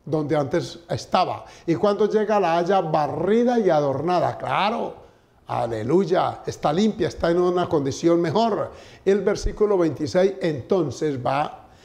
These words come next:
y toma otros siete espíritus peores que él, y entrados moran allí, y el postrer estado de aquel hombre viene a ser peor que el primero".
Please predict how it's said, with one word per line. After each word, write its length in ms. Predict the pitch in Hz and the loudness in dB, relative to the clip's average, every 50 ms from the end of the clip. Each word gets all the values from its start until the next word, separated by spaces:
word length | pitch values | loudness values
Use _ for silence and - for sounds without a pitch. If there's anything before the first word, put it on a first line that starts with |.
| - - - - - | -20 -20 -8 -2 0
y 120 | 175 147 | 2 2
toma 340 | - - 202 208 208 214 208 | 2 2 2 2 2 2 2
otros 400 | 214 214 208 208 220 208 208 - | 2 2 2 0 0 -2 -2 0
siete 300 | - 208 202 196 202 208 | 0 0 0 2 0 -2
espíritus 640 | 190 - - - - 214 214 214 208 214 - 180 - | -2 -4 -6 -6 -2 0 2 2 2 0 0 -2 0
peores 500 | - - 147 143 147 160 170 190 185 - | -2 -2 0 2 2 4 4 2 0 -2
que 280 | - 156 139 143 165 185 | -4 -4 -2 2 2 2
él, 180 | 190 208 233 - - - - - | 2 0 -4 -8 -14 -20 -14 -4
y 140 | - 143 151 | 0 2 2
entrados 560 | 151 135 117 - 175 175 180 185 202 202 175 | 2 2 0 0 2 2 2 4 2 0 0
moran 480 | 180 160 147 160 185 196 214 226 233 233 | -2 0 2 2 2 2 2 2 0 0
allí, 580 | 220 - 156 165 170 208 - - - - - - | 0 0 0 0 0 0 -2 -8 -14 -20 -10 -2
y 120 | 151 160 | 0 2
el 120 | 156 151 - | 2 2 0
postrer 540 | - 165 151 - - - 196 185 190 196 | 0 -2 -2 -2 -2 -2 2 4 4 4
estado 460 | 202 196 196 - - 208 196 196 190 165 | 4 2 0 0 0 2 2 4 4 2
de 100 | 156 139 | 2 0
aquel 260 | - - 180 170 180 | 0 0 0 2 2
hombre 300 | 190 196 185 190 190 180 | 2 2 2 2 2 4
viene 220 | 185 185 180 180 | 4 4 2 2
a 40 | 170 | 0
ser 280 | - - 185 170 170 - | -2 -2 -2 -2 0 0
peor 400 | 180 165 165 170 175 175 175 - | 2 2 4 4 2 0 -2 -4
que 80 | 185 | -4
el 80 | 170 - | -4 -4
primero". 480 | - 160 139 127 120 113 113 - - | -4 -4 -4 -4 -6 -6 -8 -12 -16